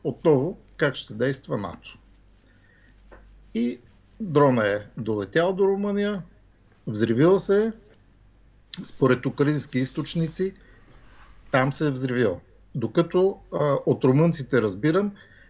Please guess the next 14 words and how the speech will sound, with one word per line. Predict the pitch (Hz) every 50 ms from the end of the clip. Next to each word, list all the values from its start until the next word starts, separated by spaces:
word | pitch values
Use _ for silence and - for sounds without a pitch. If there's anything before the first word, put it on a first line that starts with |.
| _ -
че | - 196 180
са | - - 135 -
попаднали | - - - - 170 170 170 170 170 175 180 185
някакви | 175 170 170 165 170 - 113 - - 170 180 190 - -
отломки. | 170 143 - - 170 170 160 135 - - - - - - - - - - - - - - - - - - -
Тоест, | 170 143 147 196 196 - - - - - - - - - _ _ _ _ - - - - - - - - -
приемаме, | 165 180 175 170 165 156 143
че | 139 - 143 135
ракетата | 131 170 - 151 139 139 - 117 - 127 110
го | 113 117 113
е |
настигнала | 110 110 - - - 131 123 127 117 104 98 101 95
някъде | 95 95 92 87 - 113 120 160
или | 151 139 135 135 120 113 -